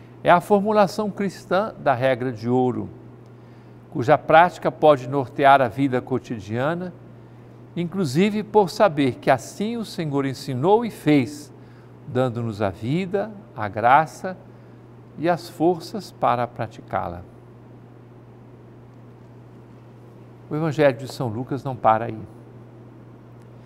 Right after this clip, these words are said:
"Se prestais ajuda somente àqueles de quem esperais receber,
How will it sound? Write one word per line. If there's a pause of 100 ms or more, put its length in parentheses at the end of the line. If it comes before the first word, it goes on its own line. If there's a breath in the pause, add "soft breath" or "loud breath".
(300 loud breath)
"Se
prestais
ajuda
somente
àqueles
de
quem
esperais
receber,